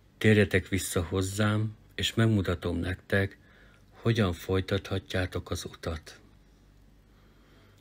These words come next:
Bízom bennetek, hogy elnyeritek a szerelem istennőjének áldását,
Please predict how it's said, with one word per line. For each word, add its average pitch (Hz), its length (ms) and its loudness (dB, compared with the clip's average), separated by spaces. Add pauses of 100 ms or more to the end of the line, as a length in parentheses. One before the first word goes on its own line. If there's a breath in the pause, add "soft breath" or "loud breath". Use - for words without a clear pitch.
(140)
Bízom 95 460 2
bennetek, 95 640 -2 (400 loud breath)
hogy - 220 -6
elnyeritek 95 680 2
a 95 60 -4
szerelem 92 500 -2
istennőjének 90 960 -2
áldását, 98 840 -2